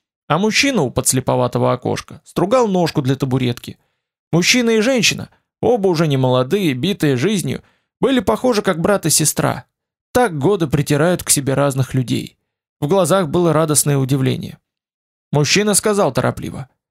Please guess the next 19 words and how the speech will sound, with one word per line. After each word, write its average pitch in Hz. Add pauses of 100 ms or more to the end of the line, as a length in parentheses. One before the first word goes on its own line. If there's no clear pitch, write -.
(560)
Давно 240
у 190
нас 196
гостей 226
не 220
было. 202 (720)
«Мир 220
дому 214
сему», 123 (180)
сказал 143
Томас 175
звучным 156
рыцарским 139
голосом. 127 (640)
Он 240
огляделся, 214
куда 139
положить 135
ребенка. 135